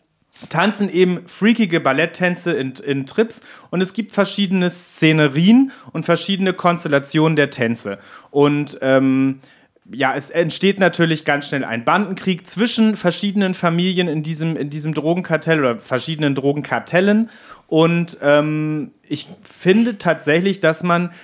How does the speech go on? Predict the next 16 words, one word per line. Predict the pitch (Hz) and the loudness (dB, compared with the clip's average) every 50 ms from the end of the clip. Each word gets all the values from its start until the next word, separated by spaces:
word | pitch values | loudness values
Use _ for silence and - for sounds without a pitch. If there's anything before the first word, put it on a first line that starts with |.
| - - - | -20 -14 -2
durch | - 147 139 143 | -2 -2 -2 -2
diese | - 147 135 131 135 | -4 -6 -2 -2 -4
Drogenerfahrungen | 120 113 - 143 131 120 131 156 208 226 214 233 226 214 214 190 - _ _ _ - - 147 151 147 - - 143 131 135 151 180 202 208 220 220 220 220 220 220 226 233 220 | -4 -4 -2 -2 -2 2 4 4 4 4 4 2 2 2 0 -4 -6 _ _ _ -12 -4 -2 -2 -2 -2 -2 0 4 4 4 4 4 2 0 0 0 0 2 2 2 0 0
und | - 151 147 139 139 | -2 -4 -4 0 0
das | 156 180 190 - | 0 0 0 -4
eben | - - 170 170 165 165 | -2 0 0 2 2 0
in, | - 151 147 151 151 143 | -4 -4 -2 -2 -2 -4
äh, | - - 131 - - - - | -6 -8 -10 -10 -10 -14 -10
oder | - 139 139 127 | -4 -2 -2 -2
durch | 131 135 - | -4 -4 -6
diese | 156 139 131 131 | -4 -4 -4 -6
Trips | - - - 214 208 - - - | -6 -2 -2 -2 -2 -2 -12 -10
in | - 147 147 143 | -6 -6 -6 -6
diese | 147 147 147 151 | -6 -4 -4 -6
verschiedenen | 147 - - 151 143 - - - 185 196 185 208 190 185 170 160 160 151 - | -6 -4 -2 -2 -2 -2 -4 -4 -4 -2 -2 0 0 0 0 -2 -2 -4 -6
Tänze, | - - 175 175 202 233 226 - - 175 170 185 202 202 | -6 -4 -2 2 2 2 0 0 0 2 2 2 2 0